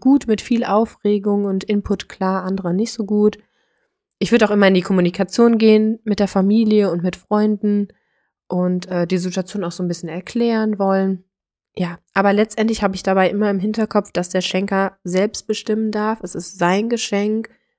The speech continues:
seine Strategie. Und, ähm, wir können wie bei allem nicht das Umfeld formen, so wie wir es gerne hätten, sondern wir können immer nur für uns selbst agieren.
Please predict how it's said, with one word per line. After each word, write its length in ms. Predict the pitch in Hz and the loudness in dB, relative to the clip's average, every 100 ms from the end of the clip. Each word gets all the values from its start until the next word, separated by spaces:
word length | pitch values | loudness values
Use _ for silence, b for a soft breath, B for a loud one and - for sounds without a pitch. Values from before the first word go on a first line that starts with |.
| _ | _
seine 380 | - 180 208 226 | -2 2 2 -2
Strategie. 840 | - 208 - 185 190 202 240 269 _ _ _ _ _ - | -4 -6 -6 -4 -2 -2 -4 -6 _ _ _ _ _ -10
Und, 400 | 196 190 185 180 - | -6 -2 -2 -4 -4
ähm, 420 | 180 180 185 185 | -2 0 -2 -4
wir 340 | 185 180 180 - - | 0 0 0 -6 -2
können 460 | 214 214 247 226 | 2 4 4 2
wie 80 | 202 | 2
bei 140 | 190 | 0
allem 380 | - 180 214 208 | 0 0 0 0
nicht 200 | 196 - | -2 -2
das 140 | 175 - - | -4 -4 -2
Umfeld 500 | 214 247 220 220 - | 0 0 2 2 0
formen, 640 | - 208 220 240 254 233 | 2 2 4 2 0 0
so 260 | 208 214 202 | 2 2 2
wie 180 | 208 | 2
wir 140 | 208 190 | 2 2
es 160 | 190 | -2
gerne 220 | - 196 190 | -4 -2 -2
hätten, 440 | - 202 214 214 | -2 -4 -4 -2
sondern 280 | 190 190 180 | 0 0 0
wir 80 | 180 | -2
können 160 | 202 | -2
immer 160 | 190 190 | -2 -2
nur 140 | 190 | -2
für 180 | 180 170 | -4 -8
uns 160 | 175 - | -8 -4
selbst 380 | 175 214 - | -4 -4 -4
agieren. 540 | 202 190 220 233 233 | -6 -2 2 2 2